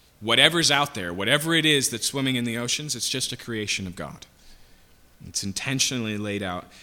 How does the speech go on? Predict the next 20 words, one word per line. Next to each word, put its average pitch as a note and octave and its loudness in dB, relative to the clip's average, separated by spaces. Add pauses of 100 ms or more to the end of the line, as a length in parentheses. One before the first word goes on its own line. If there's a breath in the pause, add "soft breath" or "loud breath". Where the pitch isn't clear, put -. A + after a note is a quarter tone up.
(140 loud breath)
as F#2 -6
being G#2 -2
such. - -6 (720)
And A2 0
then B2+ 4
not B2+ 2
only B2+ 0
the A2+ -2
ocean, A#2 -2
but A#2 -6
also A2 -4
the A#2+ -6
air, A#2+ 0 (140)
air, B2 2
"Let A2 -4
birds B2 -2
fly B2 -2
above B2 -4
the A2+ -4
earth G2 -6